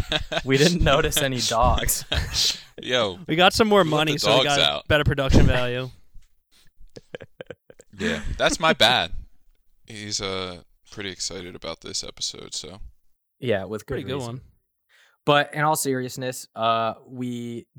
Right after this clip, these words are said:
Speaker 2: did have a certain number of people listen to the podcast, which was greater than zero,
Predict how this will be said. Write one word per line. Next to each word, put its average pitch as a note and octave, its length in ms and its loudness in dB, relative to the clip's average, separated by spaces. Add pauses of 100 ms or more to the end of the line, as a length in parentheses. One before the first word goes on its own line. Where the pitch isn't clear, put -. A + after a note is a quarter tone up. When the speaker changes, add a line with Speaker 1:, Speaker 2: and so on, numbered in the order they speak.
Speaker 2:
did B2+ 340 0
have A#2 640 0 (1000)
a B2 240 2
certain B2 440 -2
number A#2+ 280 -4
of A#2+ 160 -12
people B2 360 -10
listen A#2 280 -8
to A#2 80 -10
the A2+ 100 -4
podcast, B2 520 -4
which A#2 140 -14
was G2+ 120 -12
greater A2 320 -14
than G#2+ 180 -8
zero, A2 520 -4